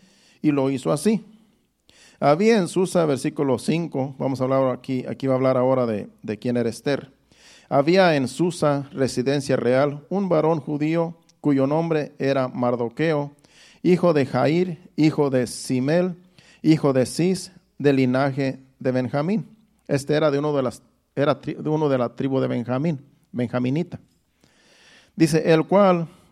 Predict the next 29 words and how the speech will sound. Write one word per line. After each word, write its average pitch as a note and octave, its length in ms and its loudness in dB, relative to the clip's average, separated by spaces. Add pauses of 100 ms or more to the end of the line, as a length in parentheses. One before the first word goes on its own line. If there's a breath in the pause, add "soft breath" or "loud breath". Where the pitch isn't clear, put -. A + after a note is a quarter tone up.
(100)
había D#3 300 4
sido F#3 300 2
trasladado C#3 1000 2
de C3+ 100 -2
Jerusalén C3 760 -2 (680)
con D3+ 140 2
los C#3+ 160 2
cautivos F3 600 0
que C#3+ 100 -2
fueron D#3 340 2
llevados C#3 600 0 (380 soft breath)
con C#3 200 2
Jerus-, B2+ 400 -2 (120)
con C3 260 0
Je-, C3+ 280 -2 (220)
con C3+ 160 -2
Jeconías, C#3+ 800 0 (200 soft breath)
rey C#3 320 2
de C3+ 120 0
Judá, D3 500 -2 (160)
a C3 140 0
quien B2+ 280 -2
hizo, E3 480 -2 (580 soft breath)
eh, C#3 200 2
traspasar C3 800 0
Nabucodonosor, D3 1000 0
rey B2 220 -2
de A#2+ 80 -2
Babilonia. B2+ 640 -2